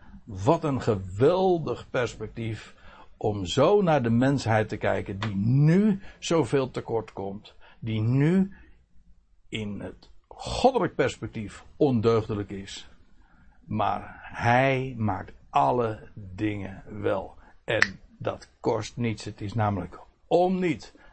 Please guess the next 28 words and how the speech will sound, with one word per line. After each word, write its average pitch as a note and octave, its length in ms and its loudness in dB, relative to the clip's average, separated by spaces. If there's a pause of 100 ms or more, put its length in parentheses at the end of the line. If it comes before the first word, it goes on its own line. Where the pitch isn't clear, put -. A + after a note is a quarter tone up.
(120)
Een G#2+ 160 -6
mens B2 240 -4
wordt G2+ 260 -8 (160)
om F#3+ 280 2
niet E3 200 -4
gerechtvaardigd A#2 920 -4 (300)
in G2+ 180 -8
de F#2+ 100 -8
genade G2 540 0
van F#2+ 240 -4
hem. F#2 220 -8 (380)
Nou, A2+ 160 2
dat D3 200 2
is C#3 260 -4 (240)
wat C#3+ 160 -4
ik, C3+ 200 -8
eh, C3 120 -2 (600)
heel F3+ 400 4
graag E3 320 2
met C3+ 140 -2
jullie A#2+ 260 -2
wilde G#2 300 -2
delen. A2+ 380 0 (920)
Dit A2 200 -6
is G#2+ 160 -4
een, G2+ 320 -4 (440)
een, G#2+ 260 -8 (220)
een G2 320 -10